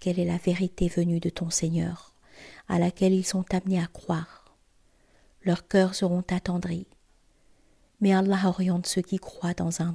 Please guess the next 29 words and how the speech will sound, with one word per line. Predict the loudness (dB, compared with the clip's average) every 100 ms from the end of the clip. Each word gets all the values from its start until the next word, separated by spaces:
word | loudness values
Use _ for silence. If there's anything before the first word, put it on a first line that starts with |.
| -6
chemin | -2 0 0
droit. | -4 -10 -12 -14 _ _ _ _ _ _ _ _ _ _ -2
Les | 2 2
infidèles | 2 4 4 4
seront | 2 0 2
dans | 2
le | 0
doute | 0 -4 -2
et |
le | 0
scepticisme, | 0 -2 -4 -6 -6 -6 -6 -6 -6 -8 -10 -16 -18 -14
jusqu'au | 0 2 2 0 -2 -2
jour | 0 -2 -2
où |
subitement | -2 2 4 4 0 0 0 2 2
l'heure | 2 2 0
les | -4 -4
saisira, | -4 -4 -4 -6 -10 -14 -20 -20 -20 -20 -20 -2
ou | 0
bien | 2 0 -2 -12 _ _ _ _ _ _ _ _ 0
où | 4
le | 4
jour | 4 0 0
de | 0
l'extermination | -2 -2 -4 -2 0 0 -2 -2 -2
les | -2
atteindra. | -4 -4 -6 -6 -10 -14 _ _ _ _ _ _ _ _ _ _ _ _ _ _ -20 -20 _ _ -2
Ce | 2
jour-là, | 4 4 4 0 -4 -6